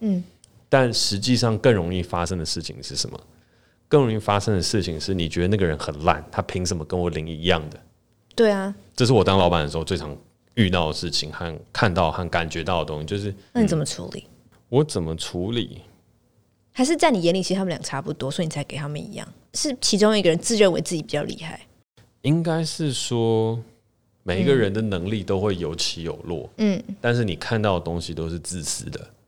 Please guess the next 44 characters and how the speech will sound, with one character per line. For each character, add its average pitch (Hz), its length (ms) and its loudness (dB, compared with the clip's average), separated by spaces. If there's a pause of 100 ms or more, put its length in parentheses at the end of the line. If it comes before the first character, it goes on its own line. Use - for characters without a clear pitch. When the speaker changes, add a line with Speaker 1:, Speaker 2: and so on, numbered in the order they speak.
(440)
Speaker 1:
嗯。 196 140 2
Speaker 2:
所 165 160 2
以 120 40 4
你 98 80 2
没 92 100 0
有 110 100 4
看 101 220 -2
到 95 100 4
这 95 140 -2
个 87 60 0
事 98 200 -2
情 82 140 -6
的 78 80 -6
全 - 260 -6
貌， 73 460 -8
你 113 80 2
也 113 100 6
都 98 140 2
不 92 140 -2
知 92 80 -2
道 92 100 4
为 95 100 0
什 85 100 -4
么 73 100 -10
他 87 260 -6
必 104 180 -2
须 90 160 -4
要 87 100 0
留 78 140 -6
在 82 160 -4
公 78 240 -8
司 82 140 -10
的 73 100 -10
一 80 60 -10
个 80 80 -8
原 69 260 -6
因， 76 160 0
或 82 200 -2
是 78 80 -2
价 76 260 0
值， - 160 -16
或 82 160 -12
是 78 100 -10
产 - 240 -6